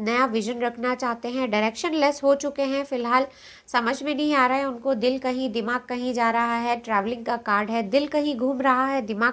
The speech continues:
कहीं और ही घूम रहा है। प्रेजेंट कंडीशन में वो कहीं और ही हैं, लेकिन वो जो है एक एक्शन लेना चाहते हैं। देखिए बहुत करेज जुटाते हुए यहाँ पर दिख रहे हैं। और कई लोगों के केस में गाइस हमारे पास breakthrough just below, अ, eight of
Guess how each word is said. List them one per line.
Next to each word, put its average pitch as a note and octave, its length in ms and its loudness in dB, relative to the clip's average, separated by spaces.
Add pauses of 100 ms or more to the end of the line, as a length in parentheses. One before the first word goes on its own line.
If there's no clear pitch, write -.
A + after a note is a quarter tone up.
कहीं C4 240 -2
और A3+ 200 0
ही C4+ 140 0
घूम B3 260 0
रहा A#3+ 260 2
है। A#3+ 520 -6 (480)
प्रेजेंट D4+ 340 4
कंडीशन D4 500 -2
में E4 140 0
वो D#4+ 140 2
कहीं D4+ 360 2
और C4 240 6
ही D4 180 -2
हैं, D4 200 -2
लेकिन C4 360 -2
वो B3+ 280 0
जो C4 140 0
है C4+ 180 2
एक C4 140 0
एक्शन G#3 320 -2
लेना A3+ 340 -2
चाहते A#3+ 340 -4
हैं। D4 220 -2
देखिए B3 280 -2
बहुत A3+ 320 0 (480)
करेज C#4 360 4
जुटाते B3 480 2
हुए D#4 160 2
यहाँ C4 280 0
पर C#4+ 100 2
दिख B3 280 -2
रहे B3+ 180 2
हैं। C4 120 -2
और E4 140 -2
कई C#4 260 -2
लोगों B3+ 240 4
के A#3+ 120 -8
केस A#3+ 320 -6
में A#3+ 180 -6
गाइस C#4 300 0 (520)
हमारे B3 240 6
पास C#4+ 220 2
breakthrough C4+ 600 0
just D4+ 260 -2
below, C4 640 4
अ, A3+ 300 2 (460)
eight B3+ 220 -2
of - 20 -14